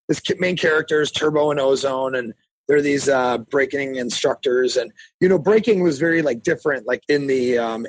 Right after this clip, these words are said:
eighties. It wasn't, like, all this crazy flipping and stuff. It was, like,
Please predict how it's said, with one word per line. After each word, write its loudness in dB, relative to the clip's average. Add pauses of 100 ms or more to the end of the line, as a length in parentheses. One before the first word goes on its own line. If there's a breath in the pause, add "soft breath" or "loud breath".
eighties. 0
It -2
wasn't, 2
like, -2
all -2
this -6
crazy -4
flipping -4
and -8
stuff. -6
It -2
was, -2
like, -4